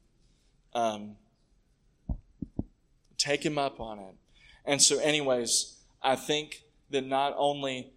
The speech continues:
this should be pretty good enough fuel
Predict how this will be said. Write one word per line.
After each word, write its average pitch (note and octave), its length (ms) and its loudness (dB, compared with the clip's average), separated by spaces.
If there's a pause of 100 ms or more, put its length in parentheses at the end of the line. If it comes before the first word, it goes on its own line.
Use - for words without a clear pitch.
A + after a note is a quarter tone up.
(160)
this C#3+ 200 4
should C#3 260 2
be B2+ 380 -4 (380)
pretty E3+ 280 6
good D3 280 4
enough D3 280 2
fuel C3 640 -2